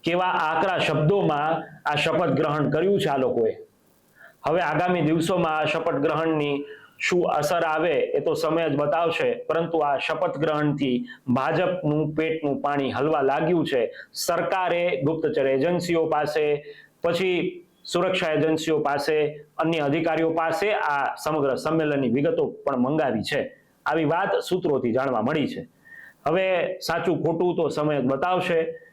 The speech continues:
કે શું થશે, પરંતુ અમે તમને તમામ અપડેટ આપતા રહેશું. આ બધા વચ્ચે એક વધુ સમાચાર તમને આપવા છે.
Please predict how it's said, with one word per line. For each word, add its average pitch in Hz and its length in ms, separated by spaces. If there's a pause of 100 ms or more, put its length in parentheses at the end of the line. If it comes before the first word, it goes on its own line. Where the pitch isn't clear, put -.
(140)
કે 147 120
શું 151 260
થશે, 160 580 (120)
પરંતુ 180 520 (180)
અમે 196 200
તમને 170 320
તમામ 156 300
અપડેટ 131 380
આપતા 135 340
રહેશું. 107 300 (160)
આ 156 80
બધા 196 240
વચ્ચે 214 280
એક 202 480 (220)
વધુ 165 240
સમાચાર 180 540
તમને 147 200
આપવા 135 340
છે. - 140